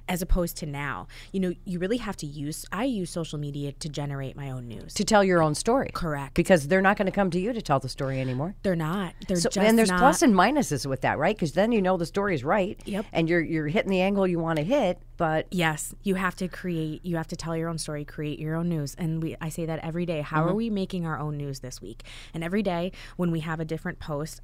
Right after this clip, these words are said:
Speaker 1: I, I view ourselves as, you know, in my social media pages, as it's my responsibility to tell the people of New Britain our story for the day. Whether it's in the local newspaper or not, what's our story for the day? And then sometimes you'll find other news outlets that might pick up on it and might wanna follow up on it,
Speaker 2: Right.
Speaker 1: which is great,
Speaker 2: Yeah.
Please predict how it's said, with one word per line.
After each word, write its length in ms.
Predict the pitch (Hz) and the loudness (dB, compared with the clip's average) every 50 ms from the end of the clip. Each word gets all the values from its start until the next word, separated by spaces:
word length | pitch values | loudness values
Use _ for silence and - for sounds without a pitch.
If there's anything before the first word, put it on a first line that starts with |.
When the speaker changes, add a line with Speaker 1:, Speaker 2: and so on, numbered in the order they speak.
| - | -2
Speaker 1:
I, 180 | 196 202 202 - - - | -2 -2 -2 -4 -4 -2
I 80 | 226 | -2
view 240 | 214 185 233 277 302 320 | -2 0 0 0 2 2
ourselves 680 | 302 269 - - 196 180 175 175 175 180 170 - - - | 2 0 0 -2 -2 0 0 0 -2 -4 -6 -10 -12 -12
as, 460 | 180 165 160 160 156 156 151 - - - - | -10 -8 -8 -6 -6 -6 -8 -10 -12 -10 -8
you 60 | 175 | -6
know, 80 | 165 151 | -6 -4
in 80 | 147 151 | -4 -4
my 140 | 151 160 | -4 -4
social 300 | 156 - 165 160 - - 143 | -6 -6 -6 -6 -6 -6 -8
media 280 | 143 151 156 160 151 | -8 -6 -6 -4 -6
pages, 480 | 143 - 143 131 127 - 135 120 127 - | -6 -6 -8 -10 -8 -8 -10 -12 -12 -12
as 200 | - 143 147 - - - | -12 -14 -14 -12 -12 -12
it's 120 | 165 - | -8 -6
my 140 | 185 180 196 | -4 -2 -2
responsibility 720 | 220 233 - - 190 175 170 - 160 160 151 151 147 156 143 147 | -2 -4 -6 -6 -8 -8 -8 -8 -10 -8 -8 -6 -6 -8 -8 -10
to 60 | 139 | -10
tell 240 | - - - 151 160 | -12 -8 -8 -6 -6
the 80 | 190 | -6
people 360 | 185 - - 170 - 160 156 151 | -8 -10 -10 -10 -8 -6 -4 -4
of 120 | 143 151 | -4 -4
New 120 | 151 147 | -4 -6
Britain 300 | 139 143 139 131 143 143 - | -6 -6 -6 -8 -8 -8 -8
our 160 | - 147 147 | -8 -8 -8
story 360 | 135 - - 143 139 139 143 | -8 -8 -6 -6 -4 -6 -6
for 160 | - - 131 | -8 -10 -12
the 100 | 123 127 | -12 -12
day. 240 | 120 - 82 - - - - - - - - - - | -12 -14 -14 -16 -16 -18 -20 -20 -18 -18 -18 -10 -6
Whether 200 | 185 185 202 202 | -2 0 0 0
it's 120 | 196 240 | 0 0
in 100 | 254 262 | 0 0
the 160 | 294 294 285 240 208 | 0 0 0 0 0
local 220 | 208 202 202 208 | 0 0 0 0
newspaper 640 | 190 180 180 175 - 175 170 170 - 160 156 156 151 | -2 -2 -2 -2 -4 -4 -4 -4 -4 -4 -4 -4 -4
or 20 | 147 | -4
not, 320 | 143 135 131 131 127 - | -4 -6 -6 -8 -8 -6
what's 180 | 165 185 190 240 | -6 -6 -4 -4
our 120 | 240 226 | -4 -6
story 280 | - - 165 160 160 160 | -6 -6 -6 -4 -4 -6
for 140 | 156 - 151 | -6 -6 -8
the 120 | 143 143 | -8 -6
day? 260 | 131 131 113 113 131 - - - - - - | -6 -6 -6 -8 -8 -10 -12 -16 -16 -14 -8
And 120 | - - 277 | -4 -2 -2
then 120 | 359 415 | -2 -2
sometimes 600 | - - 320 349 381 - 302 262 240 233 226 220 | 0 -2 -2 -2 -2 -4 -4 -2 -2 -2 -2 -2
you'll 120 | 214 214 208 | -2 -4 -6
find 280 | - 226 214 214 208 - | -4 -4 -4 -4 -2 -2
other 220 | - 208 220 226 | -4 -4 -2 -2
news 280 | 214 202 196 202 202 - | -2 -2 -2 -2 -2 -2
outlets 340 | - 208 208 208 196 - | -4 -2 -2 -4 -4 -4
that 160 | - 185 - 180 | -6 -8 -6 -6
might 160 | 170 151 - | -6 -6 -6
pick 180 | - 180 - 160 | -8 -8 -8 -8
up 140 | 151 - 180 | -8 -6 -4
on 140 | 180 190 | -2 -2
it 140 | 202 196 - | -2 -2 -2
and 100 | 165 156 | -4 -4
might 160 | 156 156 - | -4 -4 -6
wanna 160 | - 160 151 143 | -6 -8 -8 -8
follow 400 | - - 147 139 139 147 147 139 | -8 -8 -6 -4 -2 -2 0 -2
up 180 | 135 147 - | -2 0 0
on 140 | 240 277 302 | 0 0 0
it, 220 | 359 392 392 330 | 0 -2 -2 -2
Speaker 2:
Right. 280 | 139 135 113 98 - - | 0 0 0 0 -2 -2
Speaker 1:
which 220 | 185 220 214 - | 0 0 0 0
is 160 | 190 170 156 170 | -2 -4 -4 -4
great, 340 | - - 349 381 247 165 156 | -2 0 2 2 4 4 4
Speaker 2:
Yeah. 180 | 185 226 170 | 4 4 2